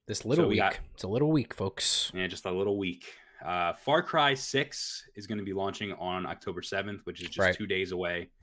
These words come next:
Speaker 1: Right.
Speaker 2: Uh, Nickelodeon All-Star Brawl was delayed. It was supposed to come out today initially. Now it'll be coming out on October eighth.
Speaker 1: Right.
Speaker 2: Uh, Back for Blood, or, I'm sorry,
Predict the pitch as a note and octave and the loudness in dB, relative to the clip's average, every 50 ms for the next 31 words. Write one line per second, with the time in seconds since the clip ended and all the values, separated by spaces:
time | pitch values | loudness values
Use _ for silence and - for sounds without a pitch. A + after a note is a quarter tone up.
0 | E2+ E2 D#2+ F2+ F2 G2+ - - E2+ E2+ E2 E2 - - - G#2+ A2 A2+ B2 A#2 | -12 -6 -4 -2 -2 -2 -2 -2 0 2 2 2 0 -2 -2 -2 -2 0 2 2
1 | A2+ A2+ A#2 A2+ G#2+ - F2 F#2+ G2+ - - - G#2+ G2+ F#2+ F#2 F#2+ F#2+ F#2+ F#2+ | 2 4 2 2 0 0 0 -2 -2 -2 -2 -2 -2 -2 0 0 2 2 4 4
2 | F#2+ F#2 F2+ F2+ F2+ F2 F#2 F2+ F2 F#2 F#2+ G2 G2+ G#2 A2 B2 B2 B2 - F#2+ | 2 2 0 -4 -4 -4 -6 -4 -2 0 0 0 0 0 -2 -2 -4 -6 -8 -8
3 | F2+ F2 - - G2+ G2+ - - - G#2 G2 F#2+ - - - F#2+ F#2+ G2 F#2+ F#2 | -8 -8 -4 -6 -6 -6 -4 -6 -4 -2 -2 -2 -2 -4 -4 -2 0 0 2 0
4 | F#2 F#2 G2 - - G#2 G2 G2+ G2+ G2 F#2 F2 F2 F2 F2 E2 E2 D2+ - - | 0 -2 -4 -4 -4 -4 -4 -4 -4 -4 -4 -4 -4 -4 -4 -4 -6 -8 -8 -8
5 | - F#2 F2+ E2+ F2 E2+ E2+ E2+ - - F2 F2 E2+ E2 D2+ D2 - - - F2 | -8 -8 -6 -6 -4 -4 -4 -6 -6 -6 -8 -6 -6 -6 -8 -10 -12 -8 -8 -8
6 | E2+ E2+ D#2 - - F#2+ G2+ - - - - _ _ _ - G2 F#2 F#2+ - - | -8 -8 -10 -8 -6 -4 -4 -4 -8 -12 -20 _ _ _ 2 2 2 2 2 -4
7 | _ _ _ _ _ _ _ _ _ _ _ - _ _ _ - - - - - | _ _ _ _ _ _ _ _ _ _ _ -20 _ _ _ -20 -20 -20 -20 -20
8 | - - G#2 G#2 G2+ F#2 C3 D3 D#3 - D3+ A#2+ A2+ C3 C#3 C#3 C3 G#2 F2 E2 | -6 0 0 0 4 6 6 6 6 4 -2 -2 0 2 4 4 4 2 0 -4
9 | - _ _ _ A2+ F#2+ F#2+ F#2+ F#2 F#2 - - _ - A2 - C3+ A2 F#2+ F2 | -8 _ _ _ -2 -2 0 0 0 -2 -4 -8 _ -8 -2 2 4 4 4 2
10 | - | 0